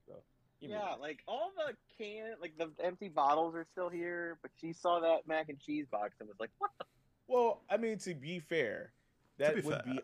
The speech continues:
Speaker 1: oddly displaced. You know what I mean? If you had,
Speaker 2: Yes.
Speaker 1: like, a bottle or something, it'd be like,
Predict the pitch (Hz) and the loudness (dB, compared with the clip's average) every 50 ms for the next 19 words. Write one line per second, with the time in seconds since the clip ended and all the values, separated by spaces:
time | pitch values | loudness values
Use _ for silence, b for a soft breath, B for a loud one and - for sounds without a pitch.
0 | - 117 127 131 131 117 123 123 120 101 110 113 - - - - 107 87 - - | 0 2 4 4 4 2 0 -4 -4 -4 -6 -8 -10 -10 -12 -10 -10 -10 -10 -12
1 | - - - - - _ _ _ 131 139 139 139 135 135 135 135 135 131 131 147 | -16 -20 -20 -20 -20 _ _ _ -8 -6 -2 0 2 2 2 0 0 2 2 4
2 | 160 170 180 170 156 160 156 135 - 131 117 104 120 120 120 120 120 120 123 120 | 6 8 8 8 6 6 0 0 0 -2 0 2 4 4 6 6 6 6 4 2
3 | 117 110 113 - 131 120 117 - 127 127 131 123 147 165 175 175 | 2 0 -2 -4 -6 -8 -6 -8 -8 -10 -8 -8 -4 -2 -2 -2